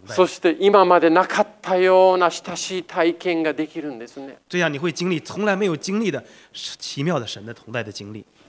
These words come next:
Speaker 2: ですから、神様強く働いてほしかったら、あの、そういう心の準備も大事なんですね。
Speaker 1: 所以说，当神，你希望神在你生命当中，在我们教会当中大大做工的话，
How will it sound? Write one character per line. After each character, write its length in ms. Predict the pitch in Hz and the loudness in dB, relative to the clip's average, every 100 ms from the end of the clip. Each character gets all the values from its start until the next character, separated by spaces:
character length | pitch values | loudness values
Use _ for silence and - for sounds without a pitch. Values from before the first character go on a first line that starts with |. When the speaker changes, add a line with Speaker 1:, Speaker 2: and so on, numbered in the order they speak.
| _ - | _ -2
Speaker 2:
で 140 | 160 | -2
す 140 | - | -2
か 140 | - 147 | -2 4
ら、 260 | 160 156 - | 6 4 2
神 240 | 175 170 | -2 0
様 180 | 160 139 | -2 -6
強 300 | - 214 196 | -6 -2 0
く 80 | 180 | 0
働 400 | 170 202 196 202 | 0 2 4 2
い 40 | |
て 120 | 202 | 0
ほ 140 | 185 196 | -2 -4
し 200 | - - | -8 -6
か 120 | 190 | -6
っ 40 | - | -4
た 120 | 180 | -2
ら、 260 | 190 196 - - - - | 2 2 0 -10 -20 -12
あ 240 | 127 127 | -8 -8
の、 640 | 117 113 110 107 104 110 - - _ | -8 -8 -6 -6 -8 -10 -14 -20 _
そ 600 | - - 196 226 240 240 | -18 -12 -4 0 2 2
う 20 | |
い 60 | 233 | 0
う 100 | 226 | -4
心 320 | 226 214 214 | -6 -2 0
の 80 | 214 | 0
準 160 | 185 196 | -2 -4
備 120 | 165 | -4
も 140 | 139 | -4
大 240 | 120 120 110 | -10 -12 -12
事 120 | 131 | -14
な 100 | 113 | -16
ん 80 | 110 | -20
で 100 | 113 | -20
す 100 | 127 | -20
ね。 140 | 123 | -16
Speaker 1:
所 100 | - | -10
以 40 | 175 | -8
说， 60 | |
当 180 | 170 196 | -4 -4
神， 300 | 202 139 147 - | -4 -6 -8 -10
你 120 | 127 | -12
希 220 | 117 220 | -10 -6
望 100 | 226 | -6
神 160 | 147 123 | -6 -8
在 140 | 208 | -6
你 160 | 160 104 | -6 -8
生 160 | - 147 | -6 -4
命 140 | 127 | -4
当 180 | 117 110 | -6 -10
中， 120 | 107 _ _ | -14 _ _
在 100 | - | -10
我 60 | 127 | -10
们 100 | 101 | -10
教 160 | - 117 | -10 -10
会 80 | |
当 160 | 120 110 | -10 -12
中 140 | 107 - _ _ | -14 -18 _ _
大 220 | 185 139 | -4 -2
大 160 | 135 120 | -4 -4
做 180 | 139 117 | -4 -6
工 160 | 123 | -6
的 60 | 123 | -10
话， 240 | 120 101 | -10 -12